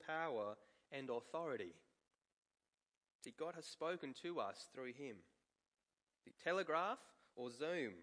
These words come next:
prophet or son of God, the author of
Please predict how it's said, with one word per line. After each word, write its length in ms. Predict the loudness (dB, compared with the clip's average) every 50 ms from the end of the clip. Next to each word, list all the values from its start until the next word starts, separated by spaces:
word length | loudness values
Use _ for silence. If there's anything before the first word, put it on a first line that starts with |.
| -16 -20 _ _ _ _ -4
prophet 340 | -4 -4 -2 0 0 0
or 140 | 2 0 0 -2
son 280 | -2 0 0 2 2
of 120 | 0 0 0
God, 300 | -2 -2 0 0 0 0 -2 -6 -16 -20 _ _ -20 -20 -20 -20 -20 -20 -20 -20 _ -4
the 60 | 0
author 340 | 2 2 2 2 2 2 2
of 60 | 2